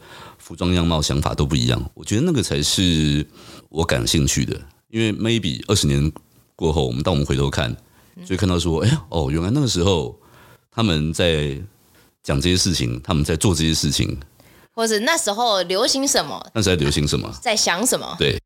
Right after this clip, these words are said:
Speaker 2: 你刚刚第三个形容词是你的直觉很强，工作上吗？还是？
Speaker 1: 对，我觉得不论是在工作上，或者是，其实我觉得方方面面的，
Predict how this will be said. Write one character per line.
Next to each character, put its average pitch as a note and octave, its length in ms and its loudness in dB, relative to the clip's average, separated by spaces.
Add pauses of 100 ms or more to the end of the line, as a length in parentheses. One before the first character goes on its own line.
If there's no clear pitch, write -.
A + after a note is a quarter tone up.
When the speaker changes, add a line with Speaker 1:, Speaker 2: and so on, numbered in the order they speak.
(500)
Speaker 2:
你 G3+ 160 -2
刚 A3 100 2
刚 A#3 120 0
第 C4 120 -4
三 A3 200 0
个 F#3+ 100 2
形 E3+ 160 0
容 E3 180 0
词 E3 200 2
是 F#3 120 2
你 E3+ 140 2
的 C#3+ 120 0
直 F#3 360 0
觉 F#3+ 260 0
很 F#3+ 220 -2
强， - 380 -2 (560)
工 C4 240 -2
作 C4 240 2
上 F3 320 -2
吗？ D#3 200 0
还 D#3 160 0
是？ D#3+ 560 0 (720)
Speaker 1:
对， A#2 320 2
我 D2+ 220 0
觉 G#2+ 160 0
得 B2+ 140 2
不 A#2 220 -8
论 C3+ 200 2
是 A#2+ 160 -4
在 A2 400 2
工 A2 320 2
作 G2 340 2
上， F2 380 2
或 F#2 180 0
者 D2+ 240 -6
是， D#2 460 2
其 - 320 -10
实 E3+ 60 0
我 D#3 80 0
觉 G2 80 0
得 - 20 0
方 A#2+ 160 0
方 A#2+ 100 2
面 A2+ 160 2
面 G2 140 0
的， A#1+ 240 -4